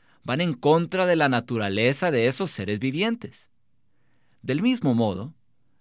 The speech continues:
la única manera que podemos llevar a cabo todo lo descrito en estos tres capítulos de Mateo es por medio de otra vida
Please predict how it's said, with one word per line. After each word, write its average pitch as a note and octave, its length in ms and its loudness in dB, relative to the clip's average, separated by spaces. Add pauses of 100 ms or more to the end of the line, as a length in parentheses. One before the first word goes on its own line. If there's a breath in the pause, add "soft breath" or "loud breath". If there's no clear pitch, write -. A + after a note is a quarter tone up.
la F2 220 -10
única D#3+ 420 -2
manera C3 540 0
que C#3+ 140 -2
podemos C#3+ 480 0
llevar B2 320 2
a C3 80 -2
cabo D3+ 500 -2 (180)
todo F3 360 0
lo D3+ 120 4
descrito B2 600 -2
en G#2+ 80 0
estos C3+ 420 -4
tres C3 280 0
capítulos F#2 720 -8
de C#3 120 0
Mateo A2 560 -6 (720)
es D#3 220 -8
por A#2+ 240 -4
medio D3 380 4
de A#2+ 120 2
otra B2 320 4
vida A#2+ 340 -4